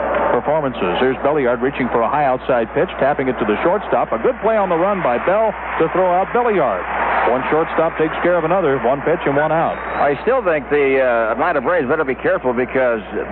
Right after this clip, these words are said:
Speaker 2: Bob Walk, we talked about him before. He's an old pro. He's been around a long, long time. Started his pro career back in nineteen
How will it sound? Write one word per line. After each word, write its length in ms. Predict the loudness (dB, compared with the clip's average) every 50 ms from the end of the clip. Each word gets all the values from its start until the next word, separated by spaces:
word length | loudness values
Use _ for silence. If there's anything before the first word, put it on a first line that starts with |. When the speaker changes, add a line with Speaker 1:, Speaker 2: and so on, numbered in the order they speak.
| -6 -4 -2
Speaker 2:
Bob 280 | -2 0 0 -2 -2 -2 0
Walk, 380 | 0 0 0 0 -4 -4 -4
we 100 | -4 -4 -2
talked 260 | 0 -2 -2 -2 -2
about 220 | 0 0 0 0
him 140 | 0 -2 -2
before. 300 | -2 -2 0 0 0 0
He's 180 | 0 -2 0 0
an 100 | 0 0
old 240 | 2 2 0 0 -2 -2
pro. 160 | 0 0 0
He's 100 | 0 0
been 160 | -2 -2 0
around 460 | 0 0 0 0 0 0 -2 -2 -4
a 180 | -4 -2 -2 -2 -2 0 0
long, 280 | 2 2 2 2 0 0
long 320 | 2 2 2 2 0 -2
time. 440 | -2 -2 0 0 0 0 -2 -2 -4 -4 0
Started 280 | 0 0 2 2 0 0
his 80 | -2 -2 0
pro 180 | 0 0 0
career 260 | 0 -2 -2 0 0 0
back 260 | 0 0 0 0 -2
in 80 | -2
nineteen 360 | -2 -2 -2 -2 -2 -2 -2